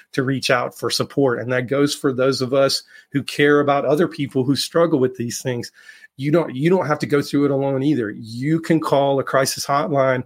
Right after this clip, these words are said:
and they can walk you through literally what you can do for a friend. Um, uh, you can be the one that calls them as well. And I forgot to mention that. Uh, last but not least, it's not a quick fix, but it's something that, uh, and it's certainly not something we would do if somebody's suicidal. But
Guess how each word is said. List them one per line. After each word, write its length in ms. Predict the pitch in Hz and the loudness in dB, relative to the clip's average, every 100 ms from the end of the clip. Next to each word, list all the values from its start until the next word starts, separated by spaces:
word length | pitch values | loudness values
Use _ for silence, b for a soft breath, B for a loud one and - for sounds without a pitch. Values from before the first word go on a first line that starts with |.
| B B | B B
and 180 | 123 113 | -14 -6
they 160 | 139 156 | -2 -2
can 280 | - 143 127 | 0 -2 2
walk 360 | 135 131 - | 0 0 -4
you 80 | 135 | -6
through 380 | - 151 151 120 | -2 0 2 2
literally 480 | 123 170 143 123 117 | 2 2 2 0 -2
what 240 | 123 139 | -2 -4
you 100 | 131 | -8
can 220 | - 135 | -8 -10
do 220 | 117 135 139 | -4 -2 -2
for 260 | - 120 | -4 -8
a 40 | 110 | -6
friend. 460 | - 139 120 110 b b b b - | -2 -2 -2 -6 b b b b 0
Um, 600 | 135 131 131 127 131 - _ | 2 2 2 -2 -6 -12 _
uh, 220 | 127 131 | -2 -2
you 240 | 120 120 147 | -2 -2 0
can 140 | 147 | 2
be 100 | 131 | 2
the 100 | 123 | 2
one 180 | 127 127 | 2 2
that 120 | 127 | 0
calls 300 | - 127 120 | 0 0 2
them 160 | 131 120 | -2 -4
as 120 | 104 | -2
well. 180 | 123 117 | -2 0
And 100 | 110 | -2
I 40 | |
forgot 360 | - - 123 131 | -4 -2 -2 -2
to 80 | 127 | -4
mention 380 | 120 - 113 | -4 -6 -10
that. 240 | 101 101 - b b b b - | -12 -12 -16 b b b b -4
Uh, 120 | 135 | 0
last 380 | 147 170 190 190 | 4 4 2 2
but 80 | 151 | 2
not 200 | 151 143 | 2 2
least, 380 | 147 156 - 135 | 2 2 -2 -6
it's 160 | - | -2
not 220 | 143 147 | 0 0
a 40 | 147 | 0
quick 280 | - 151 - | 0 -2 -2
fix, 500 | - 151 - - - b b | -2 -2 -2 -10 -12 b b
but 100 | 147 | -8
it's 140 | 123 - | -4 -2
something 640 | - 151 156 165 160 160 151 | 0 -2 0 2 2 0 -4
that, 480 | 131 135 135 120 - _ _ _ | -4 -2 -2 -6 -10 _ _ _
uh, 140 | 139 135 | -4 -2
and 140 | 135 | -2
it's 160 | 131 - | -2 0
certainly 300 | 170 165 156 | 2 2 2
not 180 | 139 - | 2 0
something 280 | 156 147 | 0 2
we 80 | 147 | 2
would 140 | 139 123 | 2 0
do 180 | 139 | -2
if 60 | 139 | -2
somebody's 520 | - 143 135 127 123 | -4 -4 -2 -4 -4
suicidal. 720 | - 127 117 131 123 135 120 | -6 -6 -6 -6 -4 -4 -6
But 220 | 120 127 | -6 -8